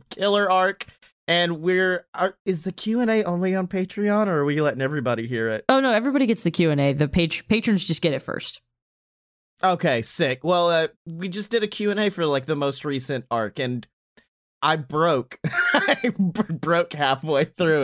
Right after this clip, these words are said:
Speaker 1: it.
Speaker 2: <laughs>
Speaker 1: So check that out at join the weird dot com.
Speaker 2: Uh, thank you, Beste, who makes some music that lets you know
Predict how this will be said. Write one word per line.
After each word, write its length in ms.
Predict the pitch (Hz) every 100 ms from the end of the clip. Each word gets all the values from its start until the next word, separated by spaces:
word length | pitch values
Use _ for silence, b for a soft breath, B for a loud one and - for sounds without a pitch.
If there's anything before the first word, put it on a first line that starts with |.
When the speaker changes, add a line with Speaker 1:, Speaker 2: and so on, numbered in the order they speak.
| 139 196
Speaker 1:
it. 160 | 190 359
Speaker 2:
<laughs> 500 | 359 370 370 - - - B B B B _ _ -
Speaker 1:
So 140 | 226
check 260 | 202 233 220
that 200 | 226 214
out 160 | 220 220
at 120 | 190
join 360 | 196 233 254
the 120 | 247 254
weird 500 | 269 294 320 220 -
dot 420 | 277 294 311 -
com. 760 | 285 320 339 330 233 127 104 - -
Speaker 2:
Uh, 300 | 180 180 170
thank 240 | 254 311
you, 280 | 330 339 349
Beste, 600 | 370 381 - 233 160 127 b b b _ -
who 260 | 208 185 185
makes 380 | 208 226 220
some 140 | - 196
music 440 | 226 220 226 226
that 280 | 180 165 -
lets 260 | 196 190 196
you 120 | 185
know 480 | 180 180 180 180